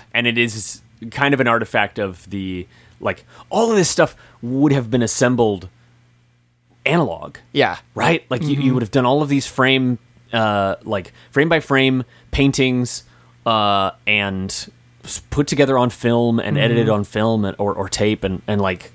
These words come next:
Speaker 2: Whoa.
Speaker 1: God, what an, what an, uh, nightmare that is to even think about doing.
Speaker 2: Yeah, wow.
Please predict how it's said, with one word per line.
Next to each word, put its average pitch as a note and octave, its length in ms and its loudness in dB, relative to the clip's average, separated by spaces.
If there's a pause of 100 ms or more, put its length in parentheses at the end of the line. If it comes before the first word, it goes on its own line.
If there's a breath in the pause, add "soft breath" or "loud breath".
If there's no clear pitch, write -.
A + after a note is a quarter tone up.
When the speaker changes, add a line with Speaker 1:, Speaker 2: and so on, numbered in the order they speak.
(100)
Speaker 2:
Whoa. A#2+ 320 0
Speaker 1:
God, C3+ 260 0
what D3+ 180 0
an, A#2 240 -2
what C3+ 140 0
an, B2 100 0
uh, F2+ 260 -4 (300)
nightmare G#2 600 -2
that F#2 260 -4
is G2 220 -6
to G2+ 160 -4
even F#2 200 -4
think F2 200 -4
about F2 200 0
doing. D3+ 280 2
Speaker 2:
Yeah, A2+ 180 -2
wow. G#2 380 -4